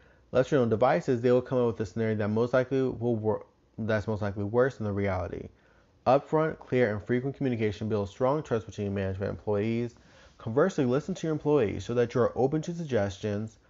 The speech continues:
process improvements, et cetera. Your employees are the ones who perform the task, so when they have an identity to prove it, you owe to, you owe to them to listen." True.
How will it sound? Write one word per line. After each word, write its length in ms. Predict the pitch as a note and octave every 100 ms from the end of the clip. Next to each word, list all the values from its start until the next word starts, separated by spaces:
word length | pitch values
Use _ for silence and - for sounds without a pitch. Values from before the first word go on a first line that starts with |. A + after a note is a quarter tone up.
| _ _
process 480 | - C#3 C#3+ D#3+ D#3+
improvements, 600 | D#3 D#3+ D3+ D#3+ D#3+ -
et 100 | -
cetera. 520 | - A#2 - D2 - - - _ -
Your 60 | -
employees 320 | C#3+ D3 D#3
are 80 | D3
the 80 |
ones 220 | C3+ B2 -
who 60 |
perform 300 | A2+ - G#2+
the 80 | G2
task, 540 | - B2+ G2+ F#2 -
so 100 | -
when 220 | G#2+ A2 A#2+
they 120 | C3
have 220 | B2+ A2
an 220 | G#2 G2+ - -
identity 280 | A#2 G#2+ G2+
to 80 |
prove 280 | G#2 D3 D#3
it, 140 | A2+ A2
you 180 | A#2+ -
owe 280 | A2+ A#2+ B2+
to, 240 | - C#3+ - -
you 140 | A2
owe 100 | A#2
to 140 | A#2+
them 160 | G2+ F#2+
to 120 | F#2+
listen." 440 | G2+ F#2+ - E2 - _ _ - - - - - _ _ _ - - -
True. 420 | - C3 G2 C2